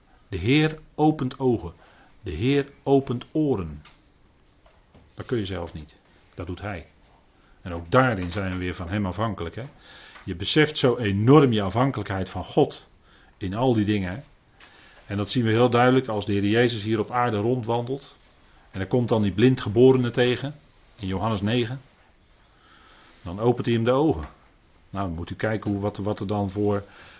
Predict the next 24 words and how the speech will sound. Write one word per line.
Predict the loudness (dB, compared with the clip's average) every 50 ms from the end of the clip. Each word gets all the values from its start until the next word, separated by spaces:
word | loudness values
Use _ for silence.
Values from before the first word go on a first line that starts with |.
| -20
gesprekken | -14 -10 -10 -6 -2 0 0 0 0 -2 -4 -4
op | -4 -6 -8 -4
volgt, | 0 2 2 2 0 0
hè, | -4 -6 -4
met | -4 -6 -6 -6
die | -6 -6 -6
fariseeën | -4 -4 -2 -2 -2 -2 -2 -2 0 -2
en | -2
schriftgeleerden. | -2 -4 -4 -4 -4 -4 -4 -4 -4 -4 -6 -8
Dan | -10 -8 -6
moet | -4 -4
je | -4
maar | -4 -4 -4
eens | -4 -4
nalezen. | -4 -2 -2 -2 -2 -2 -2 -4 -6 -6 -8
Dat | -10 -12 -10
is, | -10 -12 -12 -10
dat | -12 -10 -10
is | -10 -12
echt | -12 -14 -14
beschamend | -10 -8 -8 -6 -6 -2 0 0 2 2 0 2 2 2 2 2 0 -4
wat | -6 -8 -8
die | -8 -10 -8
allemaal, | -6 -6 -6 -6 -6 -6 -8 -10 -12